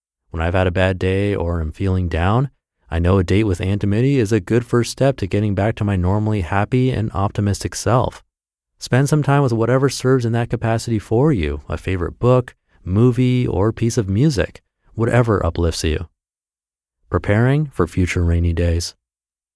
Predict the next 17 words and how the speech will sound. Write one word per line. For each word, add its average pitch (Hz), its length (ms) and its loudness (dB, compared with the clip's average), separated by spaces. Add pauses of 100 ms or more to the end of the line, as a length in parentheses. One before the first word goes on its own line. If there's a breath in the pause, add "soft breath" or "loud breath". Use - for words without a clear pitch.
(280)
One 110 120 -2
of 113 80 2
the 107 40 -2
first - 280 0
books 117 240 -2
I 107 60 2
read 101 220 0
years 107 280 2
ago 98 160 0
on 92 100 2
simplicity 95 640 -2
was 87 280 -2
Sarah 107 320 0
Ban 98 280 -2
Breathnach's 95 520 -2
Simple 143 500 0
Abundance. 87 800 -4